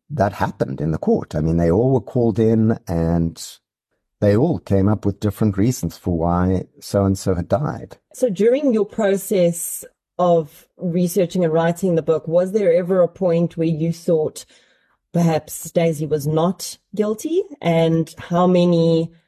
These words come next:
Speaker 2: in your opinion, do you think she was guilty of?
Speaker 1: Oh, no, I don't think there's any question of her being guilty.
Speaker 2: Yeah.
Speaker 1: I mean, that's for sure. And I mean, I think the, the figure that not only I came up with, but other people was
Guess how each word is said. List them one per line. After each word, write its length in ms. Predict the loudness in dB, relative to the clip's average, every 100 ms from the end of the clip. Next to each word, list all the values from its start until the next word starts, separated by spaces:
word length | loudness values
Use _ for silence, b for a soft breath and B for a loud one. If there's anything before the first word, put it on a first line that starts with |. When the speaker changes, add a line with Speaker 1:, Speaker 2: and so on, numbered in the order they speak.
| b
Speaker 2:
in 160 | -4 2
your 180 | 4 2
opinion, 460 | 0 -2 2 2
do 100 | 0
you 160 | -2 -4
think 220 | -2 -4
she 140 | -4 -4
was 200 | -4 -2
guilty 360 | -6 -6 -12
of? 160 | -12 -16 _ _ 0
Speaker 1:
Oh, 120 | 2
no, 120 | 4
I 60 | 2
don't 160 | 2 0
think 160 | -2
there's 200 | -4 -2
any 160 | -2 -2
question 380 | -2 -4 -4 -8
of 80 |
her 120 | -6 -4
being 220 | -2 -4
guilty. 500 | -2 -4 -4 -8 -10 _
Speaker 2:
Yeah. 100 | -4
Speaker 1:
I 20 |
mean, 140 | -2 0
that's 200 | -2 -4
for 140 | -8
sure. 380 | -6 -8 -8 -12 B B B
And 100 | 0
I 40 | 2
mean, 100 | 2
I 60 |
think 380 | 2 2 0 0
the, 320 | 0 2 0 -4 _
the 260 | -8 -2 -2
figure 380 | 0 0 0 0
that 180 | 0 2
not 220 | 2 2
only 200 | 0 0
I 140 | 0 -2
came 300 | 0 0 2
up 160 | 0
with, 200 | -4 -2
but 220 | -4 -4 -2
other 200 | -2 -2
people 340 | -2 -4 -2
was 260 | -2 -2 -4